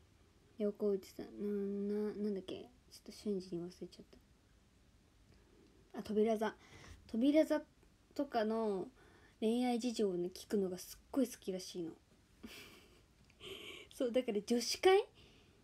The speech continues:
とか、「将来は、なあ、こんな、こんな男性を選びなさい」とか。<laughs> なんかね、もう女子会なの。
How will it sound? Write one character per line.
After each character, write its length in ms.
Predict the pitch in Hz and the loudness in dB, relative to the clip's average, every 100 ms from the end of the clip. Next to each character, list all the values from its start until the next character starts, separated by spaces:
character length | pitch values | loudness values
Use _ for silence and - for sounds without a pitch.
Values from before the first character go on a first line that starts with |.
| - | -14
と 140 | - 349 | 0 2
か、 480 | 240 233 226 180 - - - - - - - | 4 2 2 0 -4 -20 -20 -20 -20 -20 -20
「将 380 | - - 262 247 | -10 2 6 6
来 240 | 220 202 202 | 6 4 2
は、 480 | 202 196 196 190 - - - | 2 0 -4 -6 -12 -20 -6
な 400 | 214 208 202 185 | 2 4 4 0
あ、 40 | 180 | -4
こ 180 | - 269 | -2 2
ん 160 | 311 | 2
な、 280 | 302 294 269 - - - - - - - - - - - | 2 0 -2 -6 -20 -20 -20 -20 -20 -20 -20 -20 -20 -16
こ 160 | - 254 | -2 6
ん 80 | |
な 100 | 330 | 6
男 200 | 311 294 | 6 4
性 180 | 269 277 | 2 2
を 160 | 262 247 | 4 2
選 160 | 233 | 2
び 80 | 233 | 0
な 100 | 220 | -2
さ 180 | 202 214 | -2 -6
い」 100 | 165 | -6
と 100 | - | -12
か。 340 | - 185 160 - | -10 -8 -8 -6
<laughs> 1700 | - - - - - - - - - - - - - - - - - - | -8 -8 -14 -18 -18 -20 -20 -20 -18 -16 -14 -16 -16 -18 -20 -20 -12 -2
な 100 | 233 | 0
ん 80 | |
か 120 | 220 208 | 2 4
ね、 320 | 208 202 196 | 4 2 2
も 120 | 202 | 0
う 60 | 190 - | 0 0
女 200 | 226 247 | 2 2
子 200 | - - | 0 2
会 240 | 415 440 | 4 6
な 120 | 440 | 8
の。 160 | 262 190 | 6 4